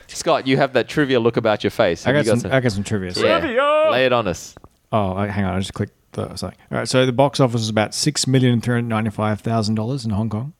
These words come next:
Speaker 1: Hong Kong dollars.
Speaker 2: Hong Kong dollars.
Speaker 1: That's not bad.
Speaker 2: Nineteen ninety August movies that come out. In Australia, the top grossing film was Ghost. And
Speaker 3: 'Cause
Speaker 2: so
Speaker 3: nothing's
Speaker 1: Patrick
Speaker 3: better.
Speaker 1: Swayze's Ghost.
Speaker 3: I was about to say Whoopi Goldberg's Ghost, motherfucker.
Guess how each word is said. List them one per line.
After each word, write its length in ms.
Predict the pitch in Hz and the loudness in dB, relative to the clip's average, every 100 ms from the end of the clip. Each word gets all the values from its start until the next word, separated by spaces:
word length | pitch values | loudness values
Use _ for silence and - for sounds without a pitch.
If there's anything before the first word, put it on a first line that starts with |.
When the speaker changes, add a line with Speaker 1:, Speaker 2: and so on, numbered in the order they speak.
| - | -2
Speaker 1:
Hong 160 | 139 147 | 0 2
Kong 200 | 151 147 | 0 0
dollars. 420 | 107 80 69 - | 0 0 -6 -6
Speaker 2:
Hong 140 | 107 110 | -2 0
Kong 180 | 110 104 | 0 -2
dollars. 180 | 117 | -2
Speaker 1:
That's 160 | 170 107 | -2 -2
not 180 | 76 87 | -2 -4
bad. 80 | - _ - | -8 _ -4
Speaker 2:
Nineteen 380 | 131 139 135 | 0 2 2
ninety 380 | 127 117 120 120 | 2 2 0 -4
August 360 | 113 120 120 - | -2 0 0 0
movies 320 | 113 107 104 | 0 0 -2
that 60 | - | -4
come 160 | 107 | -4
out. 180 | 107 123 - 127 | -2 -4 -6 -4
In 80 | |
Australia, 420 | 113 - 120 120 139 | -2 0 0 2 0
the 120 | 113 | 0
top 280 | 120 110 - | 0 -2 0
grossing 320 | 117 101 110 | 0 0 -2
film 120 | 107 | -4
was 100 | 101 | -4
Ghost. 400 | 92 107 151 - - _ _ _ - | 0 0 0 -6 -18 _ _ _ -10
And 80 | - | -4
Speaker 3:
'Cause 60 | - | -2
Speaker 2:
so 40 | 156 | 0
Speaker 3:
nothing's 140 | 185 151 | 2 4
Speaker 1:
Patrick 140 | 180 | 4
Speaker 3:
better. 160 | 190 208 | 4 4
Speaker 1:
Swayze's 380 | 190 220 147 120 | 4 4 0 4
Ghost. 400 | 110 123 - - | 4 4 2 0
Speaker 3:
I 60 | |
was 100 | 190 | 0
about 140 | 170 160 | 2 0
to 60 | |
say 140 | - 151 | 2 0
Whoopi 300 | 147 151 123 | 0 -4 -2
Goldberg's 480 | 165 160 127 123 120 | 2 2 2 0 -2
Ghost, 260 | - 123 - | -4 -2 0
motherfucker. 1700 | - 208 - 214 160 220 240 226 247 220 233 220 214 202 196 196 | 0 0 2 0 2 0 2 0 2 2 2 0 0 -2 -2 -4